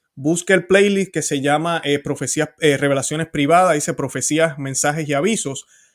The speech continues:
Ahí tenemos programas con el señor Luis Eduardo López Padillas,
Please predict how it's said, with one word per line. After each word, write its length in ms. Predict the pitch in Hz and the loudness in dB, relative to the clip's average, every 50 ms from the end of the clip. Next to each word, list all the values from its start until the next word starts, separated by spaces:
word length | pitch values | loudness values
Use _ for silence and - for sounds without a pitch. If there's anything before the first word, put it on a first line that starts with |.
| _ - | _ -2
Ahí 160 | - 139 147 | 0 0 2
tenemos 320 | 147 208 214 208 208 208 202 | 4 4 2 4 2 0 0
programas 480 | - 175 170 160 160 160 165 180 165 | 2 4 4 6 6 6 4 2 -2
con 420 | - - - 156 160 175 185 190 - | -4 -4 -2 -2 -2 -2 -2 -4 -6
el 140 | - 143 135 | -4 -6 -4
señor 400 | - - 143 135 139 139 147 160 | -4 -4 -4 -4 -4 -2 -2 -2
Luis 180 | 165 156 147 139 | 0 0 0 -2
Eduardo 440 | 139 135 135 147 151 151 139 143 | -2 0 0 2 2 2 2 0
López 280 | 135 135 135 - 127 - | 0 -2 -4 -6 -8 -10
Padillas, 640 | _ - 123 135 170 196 185 160 165 165 160 156 - | _ -6 0 2 2 2 2 2 0 -2 -2 -4 -8